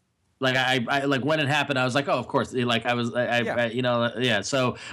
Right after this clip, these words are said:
Speaker 1: I mean, it, I definitely saw it coming, so there wasn't a lot of, like, surprise to it. But I do like the tension,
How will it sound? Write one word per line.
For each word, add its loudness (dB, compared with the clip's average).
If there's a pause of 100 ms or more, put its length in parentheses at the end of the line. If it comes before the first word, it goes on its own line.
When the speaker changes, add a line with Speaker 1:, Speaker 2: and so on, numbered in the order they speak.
Speaker 1:
I 2
mean, 2
it, 2
I 2
definitely 0
saw 0
it -6
coming, 0
so -2
there 2
wasn't 0
a 0
lot 2
of, -2
like, 0
surprise 0
to 0
it. -4
But 2
I 4
do 2
like 2
the -2
tension, 0